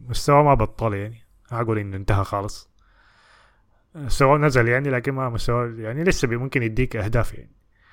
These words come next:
فده، ده جهة رونالدو، لكن الصفقة دي تسويقية أكتر من أي حاجة تانية. بنزيما ممكن تقول نفس الحاجة لأنه مستواه بدأ ينزل.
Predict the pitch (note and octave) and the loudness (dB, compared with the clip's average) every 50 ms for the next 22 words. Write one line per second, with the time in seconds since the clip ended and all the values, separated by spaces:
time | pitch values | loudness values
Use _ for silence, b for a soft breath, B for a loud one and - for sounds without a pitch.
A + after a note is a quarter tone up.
0 | b b b b b b b b b b b _ _ _ _ _ _ _ - - | b b b b b b b b b b b _ _ _ _ _ _ _ -8 -2
1 | - C3+ C3+ D3 D3 C#3+ C#3+ C#3+ C#3+ C#3 D#3+ D#3 D3+ C3+ C3 B2+ - A#2 A#2 A#2 | -2 2 2 4 4 6 4 4 4 2 0 2 4 2 2 2 -2 -4 -4 -4
2 | A#2 G#2+ A2+ A#2 A#2+ B2 - E3+ D#3 D#3 C#3+ C3 C3 - G#2 F#2 E2 - A2+ - | -6 -6 -4 -6 -6 -6 -6 -8 -8 -8 -10 -10 -12 -14 -16 -18 -18 -18 -16 2
3 | - E3 C3+ - D#3 D3+ D3+ - - - C#3+ - - C3 B2+ - - C#3+ C#3+ C#3+ | 2 2 4 4 4 4 4 0 2 2 2 4 4 4 0 4 4 4 4 4
4 | C#3+ - - C#3+ A#2+ A2 A2 A2+ A#2 A#2 G2+ E2+ G#2 G#2 G2 F#2+ - G2+ F#2 F2+ | 2 2 2 2 2 2 -2 -4 -2 -2 -2 -2 -4 -6 -6 -8 -12 -14 -16 -16
5 | _ E2+ E2 _ _ _ _ _ _ _ _ _ _ _ _ _ _ _ _ _ | _ -20 _ _ _ _ _ _ _ _ _ _ _ _ _ _ _ _ _ _
6 | _ _ _ _ _ _ _ B2 B2+ C3+ C#3 C#3+ E3+ F3+ F3 F3+ F3+ E3+ E3+ - | _ _ _ _ _ _ _ 0 2 2 4 4 4 4 4 4 2 0 0 -2
7 | - C3+ D#3 E3 D#3+ D#3+ D#3 - D3 B2+ C#3 C#3+ D3 C#3+ C#3+ C#3+ C3+ C3 C#3 C3+ | 0 2 2 2 2 0 0 2 0 2 6 4 4 6 4 0 0 -2 -4 -6
8 | B2+ - - - B2 C3 B2+ B2+ B2 A#2+ B2+ B2+ A#2+ C3 C#3+ C#3+ | -6 -6 -2 -2 0 0 0 0 0 0 0 -2 -4 -6 -8 -10